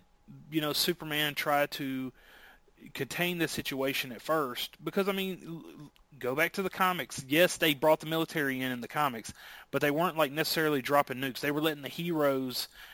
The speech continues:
do what they could, and they let Superman do what he could. I think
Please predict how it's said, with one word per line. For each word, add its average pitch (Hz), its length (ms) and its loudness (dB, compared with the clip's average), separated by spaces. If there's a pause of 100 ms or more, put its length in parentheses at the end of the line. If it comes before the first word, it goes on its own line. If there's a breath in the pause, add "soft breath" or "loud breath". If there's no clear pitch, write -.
(120)
do 147 180 4
what 151 180 0
they 131 120 0
could, 131 400 -2
and 123 100 -6
they 135 80 -2
let 139 200 0
Superman 139 800 0 (280)
do 143 200 4
what 131 160 -4
he 131 100 -10
could. 135 400 -2 (320 loud breath)
I 151 80 0
think 180 360 0